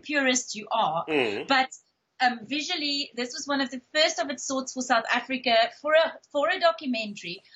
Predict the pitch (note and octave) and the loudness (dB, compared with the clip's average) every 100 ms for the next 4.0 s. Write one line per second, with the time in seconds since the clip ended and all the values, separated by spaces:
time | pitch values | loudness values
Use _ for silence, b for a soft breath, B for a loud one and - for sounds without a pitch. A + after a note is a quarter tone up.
0 | B - B3 A#3+ B3 - B3+ B3+ A#3+ - | B -2 2 4 2 -4 -16 -14 -18 -12
1 | A#3+ B3 A3+ A#3 B3 A#3+ C#4 C4 B3+ - | -4 0 0 0 -4 -6 0 2 2 -4
2 | _ _ _ B3+ - G3+ - B3 B3 A#3+ | _ _ _ -2 0 -4 2 4 4 2
3 | A#3 F#3 - F#3 E3 E3 G3 B3+ A#3+ - | -2 -6 -6 -12 -12 -10 -4 -2 -2 -6